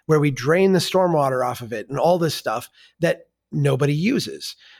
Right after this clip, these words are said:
And so one of the things that we were talking about is let's get rid of the requirement that people build, have to build parking every time they build a house. So,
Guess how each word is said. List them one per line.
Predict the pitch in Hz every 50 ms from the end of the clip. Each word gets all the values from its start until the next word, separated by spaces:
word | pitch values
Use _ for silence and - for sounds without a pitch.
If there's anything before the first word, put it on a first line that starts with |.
| _ _ -
And | 175 175 175
so | 175 - 180 170 170 165 170 -
one | - 156 135 165 208
of | 226 214
the | 190
things | 151 160 160 160 143
that | 151 123
we | 139 139
were | 135 131
talking | 127 - - 202 214 196 160
about | 120 110 117 107 117 120
is | 123 139 131 127 - -
let's | 143 131 143 151 220 - -
get | - 196 - -
rid | 139 135 135 123
of | 123 117 120 117 113
the | 123 123 117
requirement | 110 120 135 135 - - - - - - 180 208 226 220 185 147 127 113 110 101 104 107 - - _ _ _ _ _ _ - _ _ _ -
that | 139 156 151 147 147 - - _ _ _ _ -
people | - - 170 170 170 170 165 160 151 - - - 127 110 -
build, | - 143 147 151 160 160 151 160 - -
have | 139 151 156 -
to | - 160
build | 135 160 151 143 143
parking | - - 180 175 - 147 139 135 135 -
every | - 147 139 156
time | 147 - 139 135
they | 135 135
build | 127 127 110 110
a | 117
house. | 117 - 147 101 - - - - - - _ _ _ - - - -
So, | - - 160 120 85 -